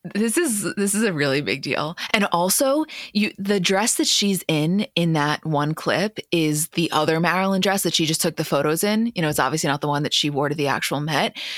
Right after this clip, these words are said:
So that, that's almost just, like, priming us. We didn't even see in that clip when she's actually standing with him. I mean, think about it like this, Julie. You remember she arrived to the carpet in a robe and slippers, and there was a tent at the bottom, right, that she changed into. And then when she got up, same thing, she changed back.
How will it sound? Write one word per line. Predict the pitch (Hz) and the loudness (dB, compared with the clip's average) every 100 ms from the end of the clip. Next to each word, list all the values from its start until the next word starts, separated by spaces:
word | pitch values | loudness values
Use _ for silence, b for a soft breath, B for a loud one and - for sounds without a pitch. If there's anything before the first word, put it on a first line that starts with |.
| B | B
So | - 220 190 - _ _ _ _ _ _ _ - B B _ | 0 2 0 -2 _ _ _ _ _ _ _ -20 B B _
that, | 208 - | -2 0
that's | 226 285 | 0 2
almost | 302 208 196 | 2 2 2
just, | 170 | 2
like, | 156 139 _ | 0 -2 _
priming | - 170 170 196 151 | -2 0 2 2 0
us. | - - - | -2 -4 0
We | |
didn't | 254 277 | 2 2
even | 220 175 | 2 2
see | 160 - 262 208 | 2 2 2 2
in | 170 | 2
that | 170 170 | 2 0
clip | - 208 | -2 0
when | 180 | 0
she's | 165 180 170 - | 0 0 -2 0
actually | 190 190 - 180 | 0 2 0 2
standing | 170 208 202 196 | 2 2 2 2
with | 185 | 2
him. | |
I | 170 | 2
mean, | 196 175 B B B | 2 0 B B B
think | 285 285 | 0 2
about | 302 285 | 2 2
it | |
like | 208 180 | 2 2
this, | - - | 0 0
Julie. | 214 214 240 B B - | 2 2 0 B B 0
You | 262 | 2
remember | 262 180 156 | 2 2 2
she | 160 - 214 214 | 2 2 2 2
arrived | 190 165 170 190 226 | 0 2 2 2 2
to | - | 0
the | 180 | -2
carpet | - 185 165 139 - _ | 0 0 0 -2 -4 _
in | - 180 170 175 180 b b - | 0 2 2 0 -4 b b -2
a | 175 | 2
robe | 165 170 | 4 2
and | 208 | 2
slippers, | 202 180 160 156 | 2 2 2 0
and | 160 | 2
there | 156 | 2
was | 156 | 2
a | 160 | 0
tent | - - 175 175 | -2 0 0 -2
at | 156 | 0
the | |
bottom, | 143 131 80 | 0 2 2
right, | 135 156 | 0 0
that | 156 | 0
she | - | 0
changed | 160 156 160 | 0 2 0
into. | 147 147 | 0 0
And | 147 | 0
then | 147 | 0
when | 147 | 0
she | 151 | 0
got | 170 160 | 0 2
up, | 147 143 | 2 0
same | 156 147 | -2 0
thing, | 135 147 | -2 -2
she | 143 | 0
changed | - 143 151 | 0 0 0
back. | 123 110 | 0 -2